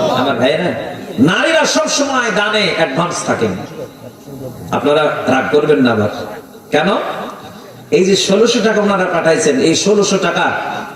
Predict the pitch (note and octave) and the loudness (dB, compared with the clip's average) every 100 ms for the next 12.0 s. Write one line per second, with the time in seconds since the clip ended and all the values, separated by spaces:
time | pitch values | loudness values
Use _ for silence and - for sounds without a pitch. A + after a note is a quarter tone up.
0 | - - C#3+ E3+ E3 D#3 - - C#3+ D#3 | -10 -4 0 2 4 2 0 0 0 0
1 | C#3+ - C3 C3 G#2 - G#2 F2+ - - | 0 0 2 4 4 4 4 2 0 -8
2 | - - - - G#2+ A#2 F3 C4 B2 B2 | -10 -12 -8 0 2 4 2 4 4 4
3 | G2 - - - - C4+ A#3+ - E3+ - | 2 -2 -4 0 2 2 2 0 0 -2
4 | - D3+ D3+ E3 E3+ E3 D3 D3+ D#3 C#3+ | 0 0 0 -2 -2 0 2 2 0 0
5 | D#3 D#3+ D3+ C#3+ - - - - C#3 C3+ | 0 2 4 4 2 -4 -2 0 4 4
6 | B2 C3 D3 C3 A2+ A#2+ C#3+ G3 D#3+ - | 4 2 2 2 2 2 4 2 0 -4
7 | - - - - - G3 - - - D3 | -12 -18 -18 -14 -10 -10 -6 0 2 4
8 | C3 C3 B2+ B2+ D3 F#3+ - - - - | 6 6 4 4 0 -2 -6 -12 -14 -18
9 | - - - - - - F#3+ G3 F#3 E3+ | -20 -20 -20 -20 -8 0 2 2 2 0
10 | D3+ D#3 D3+ D3 C3+ - - - C#3+ D#3+ | 0 0 4 4 4 0 -6 0 0 2
11 | D#3 D3+ C#3+ C3+ D3 C#3 C#3 B2+ - | -2 0 2 2 2 2 2 2 0